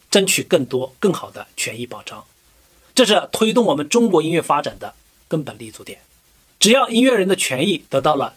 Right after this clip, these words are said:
良好保障，有了多渠道的音乐收益，词曲作者和歌手们也就没必要无底线的再去迎合那些流量和市场。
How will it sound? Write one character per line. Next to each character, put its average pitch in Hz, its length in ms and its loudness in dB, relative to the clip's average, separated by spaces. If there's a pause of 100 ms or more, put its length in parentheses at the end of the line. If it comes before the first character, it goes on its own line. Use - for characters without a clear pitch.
良 143 200 -2
好 - 160 -8
保 - 220 -12
障， - 180 -12 (400)
有 175 100 4
了 214 120 2
多 277 180 4
渠 196 180 0
道 240 120 4
的 190 80 2
音 175 100 -2
乐 180 100 2
收 165 220 0
益， - 160 -6 (440)
词 - 220 0
曲 208 200 4
作 196 180 2
者 139 160 -2
和 151 100 -8
歌 147 220 2
手 135 160 -4
们 104 160 -16 (240)
也 139 80 -4
就 160 140 2
没 131 200 -2
必 165 200 -2
要 - 240 -2 (240)
无 226 160 4
底 185 200 -2
线 220 240 4
的 139 200 -4
再 180 160 2
去 - 160 -4
迎 131 200 -6
合 131 180 -6
那 139 120 0
些 120 320 -6
流 117 180 -8
量 123 140 -6
和 - 140 -14
市 - 180 -4
场。 - 200 -10